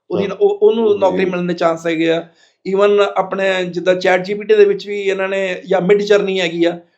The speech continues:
Speaker 1: ਉਹਦੇ through ਤੁਸੀਂ ਦੇਖਣਾ ਵੀ ਬਹੁਤ ਵਧੀਆ ਫੋਟੋਆਂ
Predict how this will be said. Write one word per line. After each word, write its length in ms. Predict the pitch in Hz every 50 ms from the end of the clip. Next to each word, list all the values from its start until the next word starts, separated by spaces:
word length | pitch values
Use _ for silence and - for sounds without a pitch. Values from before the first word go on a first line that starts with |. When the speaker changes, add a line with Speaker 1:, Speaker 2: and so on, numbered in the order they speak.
| _ _ _
Speaker 1:
ਉਹਦੇ 140 | - 196 208
through 200 | 202 - - 208
ਤੁਸੀਂ 200 | 202 - 180 -
ਦੇਖਣਾ 320 | 180 180 180 - 180 185
ਵੀ 100 | 190 196
ਬਹੁਤ 240 | 196 185 208 233 240
ਵਧੀਆ 260 | 233 220 202 196 202 196 196 202 - - _
ਫੋਟੋਆਂ 400 | 196 202 190 202 214 214 208